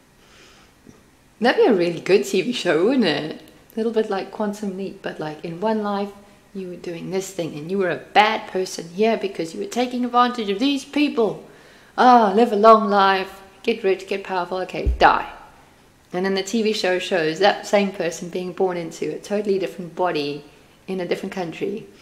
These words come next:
and then experiencing the repercussions of what they did in that last one.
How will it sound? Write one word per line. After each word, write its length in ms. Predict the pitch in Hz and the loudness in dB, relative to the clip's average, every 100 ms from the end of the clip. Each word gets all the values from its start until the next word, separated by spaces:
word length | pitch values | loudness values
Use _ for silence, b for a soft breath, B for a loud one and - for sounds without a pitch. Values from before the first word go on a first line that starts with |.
| B B B | B B B
and 160 | 175 175 | -2 0
then 200 | 165 165 | 0 -2
experiencing 640 | 170 - - 190 185 202 185 | -6 -12 -2 -2 0 -2 -2
the 80 | |
repercussions 840 | 170 175 - - 180 - - 208 - | -2 -2 -4 -4 -4 -4 -8 -8 -12
of 140 | 165 | -6
what 160 | 180 185 | -4 2
they 120 | 190 | 2
did 160 | 185 | 2
in 120 | 175 170 | -2 -2
that 240 | 170 156 | -4 -2
last 360 | 139 131 - - | 0 0 -4 -8
one. 240 | - 233 | -8 -10